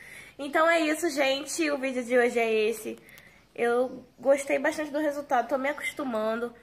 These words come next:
Mas eu acho que também é uma forma do meu cabelo descansar dessas coisas de progressiva, essas coisas,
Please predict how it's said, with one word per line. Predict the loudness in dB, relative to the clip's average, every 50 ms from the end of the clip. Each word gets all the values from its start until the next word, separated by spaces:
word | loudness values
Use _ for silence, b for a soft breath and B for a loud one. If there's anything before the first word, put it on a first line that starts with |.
| B B B B B
Mas | B -2 0 2
eu | 2 2
acho | 2 0
que | 0
também | -2 0 2 2 2
é |
uma | 2 2 0
forma | 0 0 0 0 0 0
do | 0
meu | 0 0
cabelo | 2 2 2 2 2 0 0
descansar | -4 -6 -4 -4 -4 -4 -4 -4 -4 0 2 2 2 2
dessas | 0 -4 -8 -10 -10
coisas | -8 -8 -8 -6 -8 -10
de | -8 -8 -8 -8 -8 -8 -10 -10 -10 -6
progressiva, | -6 -6 -4 -4 -6 -6 -8 -10 -8 -4 -2 -2 -2 -2 -4 -4
essas | -6 -8 -10 -14
coisas, | -12 -8 -6 -6 -6 -6 -8